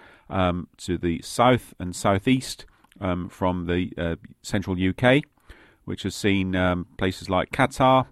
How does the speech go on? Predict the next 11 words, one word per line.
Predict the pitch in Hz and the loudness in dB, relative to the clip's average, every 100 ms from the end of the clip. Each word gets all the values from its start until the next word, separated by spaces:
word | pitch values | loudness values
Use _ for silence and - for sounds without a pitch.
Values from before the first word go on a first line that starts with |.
| - | -6
opening | 127 131 123 123 | -4 -2 -2 0
up | 123 120 - - 90 | 0 0 -6 -14 -10
and, | 82 82 85 82 | -8 -8 -10 -6
uh, | 80 | -6
Bahrain | 82 104 101 110 117 117 110 | 2 4 4 4 4 2 -2
opening | - 110 110 107 | -4 -4 -2 0
up | 107 107 - - _ | 0 0 -6 -20 _
and, | - 95 98 95 - | -4 -2 -2 -6 -2
uh, | 104 95 95 | 2 2 2
even, | 101 95 98 98 95 | -2 -4 -4 -4 -2
uh, | 92 | -2